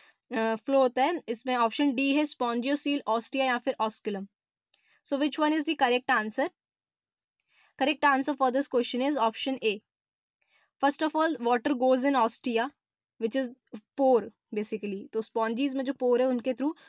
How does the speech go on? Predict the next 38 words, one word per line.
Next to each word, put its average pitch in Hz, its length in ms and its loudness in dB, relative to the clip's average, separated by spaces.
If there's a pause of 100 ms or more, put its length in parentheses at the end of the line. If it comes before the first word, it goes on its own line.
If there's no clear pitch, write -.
(160)
वाटर 226 240 0
एंटर 226 360 0
करता 262 240 0
है, 269 60 2
that 214 200 0
is 240 100 -2
known 240 220 -2
as 247 100 -4
ostia। 240 420 -2 (340)
Then 269 220 2 (100)
spongiocele 262 580 0
जो 226 120 0
कि 240 200 -2
एक 233 100 -6
कैविटी 220 520 0
है 277 140 0
spongiocele, 247 760 -4 (380)
वहाँ 240 260 2
वाटर 277 240 2
जाएगा, 254 400 4 (400)
ठीक 269 140 -2
है। 262 100 2
तो 240 160 0
पोर्स 277 360 2
के 330 120 -4
through 320 340 0
आप 233 160 0
ऐसे 254 180 0
लर्न 294 200 2
करो, 277 200 2
पहले 262 280 0
ostia, 240 500 0
ostia 220 380 -2
क्या 254 120 0
है? 226 60 -2
एक 226 240 -2
पोर्स 214 300 0
है। 190 160 -8